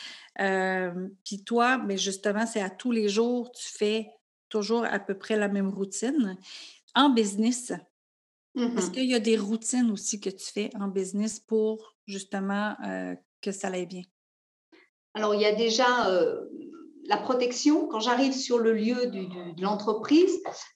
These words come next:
Speaker 2: je mets la, l'entreprise sous coupe rouge, donc sous une coupole, euh, donc en protection. Elle nous protège, euh, et ensuite, on demande à ce qu'on ait les clients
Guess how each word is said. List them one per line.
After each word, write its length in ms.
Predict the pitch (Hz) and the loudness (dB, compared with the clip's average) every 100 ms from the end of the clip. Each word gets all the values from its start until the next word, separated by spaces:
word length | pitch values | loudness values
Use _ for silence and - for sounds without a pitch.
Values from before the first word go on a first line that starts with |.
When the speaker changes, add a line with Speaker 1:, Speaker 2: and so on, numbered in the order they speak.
| - | -4
Speaker 2:
je 180 | - 226 | 2 2
mets 220 | 226 233 | 4 4
la, 160 | 220 | 4
l'entreprise 920 | 214 226 226 240 - 269 262 - - | 4 2 2 2 2 0 0 -2 -8
sous 160 | - 233 | -8 -10
coupe 400 | - 294 294 240 | 4 4 4 2
rouge, 420 | 208 202 302 381 339 - - - - - _ | 2 6 6 6 4 0 -8 -16 -16 -20 _
donc 340 | 277 180 202 196 | -12 -6 -6 -6
sous 200 | 226 202 | -8 -4
une 240 | 226 220 | -2 -2
coupole, 400 | 208 226 233 285 | -4 2 4 4
euh, 260 | 226 208 196 190 | 2 0 -4 -6
donc 240 | 208 208 | -8 -6
en 100 | 196 | -8
protection. 480 | 214 202 175 - 269 330 - - - - _ - | -6 -4 -4 0 0 0 -2 -12 -20 -20 _ -6
Elle 220 | 202 208 | -2 -2
nous 120 | 208 | -2
protège, 640 | 208 190 214 240 302 294 262 - - 165 | -2 0 2 4 4 2 0 0 -6 -6
euh, 580 | 175 175 175 165 151 151 | -4 -2 -2 -4 -4 -4
et 220 | - 185 | 2 2
ensuite, 520 | 185 196 - 285 294 202 | 2 -2 0 2 2 0
on 80 | |
demande 480 | 190 214 226 269 277 | 2 2 4 4 4
à 80 | 214 | 2
ce 140 | - - | 0 -4
qu'on 280 | 220 220 220 | -4 -4 -2
ait 100 | 208 | 0
les 220 | 202 - | 0 -4
clients 720 | - 240 226 220 269 339 - | -6 -2 2 4 4 0 -4